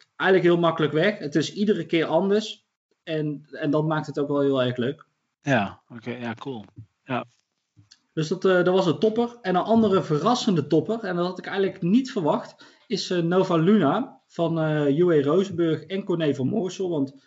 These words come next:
Speaker 1: nou, ik weet niet precies hoe dit is gegaan, maar het is een idee van Corné van Moorsel, dat is een Nederlander. En U A Rosenberg die, eh, die heeft dat wat, eh, gespecialiseerd of wat beter gemaakt. En ik ben eigenlijk best wel verrast door dat spel.
Speaker 2: Mhm.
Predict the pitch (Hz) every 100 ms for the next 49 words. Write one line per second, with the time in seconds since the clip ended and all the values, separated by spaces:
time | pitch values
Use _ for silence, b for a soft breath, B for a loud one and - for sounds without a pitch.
0 | b _ 165 139 131 147 165 151 123 185
1 | - 165 143 135 131 135 131 123 123 151
2 | 147 139 131 165 185 156 120 B _ 170
3 | 165 156 147 127 135 139 170 175 156 123
4 | 120 156 165 160 160 156 b b 139 135
5 | 151 139 139 160 151 139 139 135 131 131
6 | 131 131 131 131 127 127 123 127 123 117
7 | 123 - 131 131 113 139 156 151 127 117
8 | 131 160 147 123 120 - _ B 107 B
9 | B B _ - 160 160 - _ _ _
10 | _ 185 170 156 156 220 226 208 214 214
11 | 175 143 160 240 165 131 117 - 107 101
12 | - _ _ 127 127 123 139